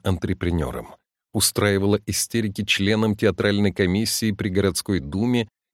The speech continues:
и приплачивала расклейщикам афиш за то, чтобы они заклеивали афиши конкурентов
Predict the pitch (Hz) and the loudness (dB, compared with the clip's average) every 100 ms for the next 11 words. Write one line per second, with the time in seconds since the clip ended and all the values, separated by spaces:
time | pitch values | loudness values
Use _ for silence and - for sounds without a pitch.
0 | - 107 110 104 107 107 - 101 104 101 | -4 -2 0 2 0 0 0 2 4 4
1 | 98 - 98 101 - 95 - 92 85 - | 2 0 0 0 0 -2 -2 0 0 -2
2 | 104 78 71 82 76 - 147 113 _ _ | -4 -2 -2 -4 -4 -4 -4 -4 _ _
3 | - - 135 120 117 113 101 104 110 104 | -10 -6 -2 2 4 4 2 0 2 2
4 | 95 98 92 90 101 - - 95 90 98 | 4 4 4 2 -2 -2 -2 -4 -2 0
5 | 113 107 117 104 | 0 0 -2 -4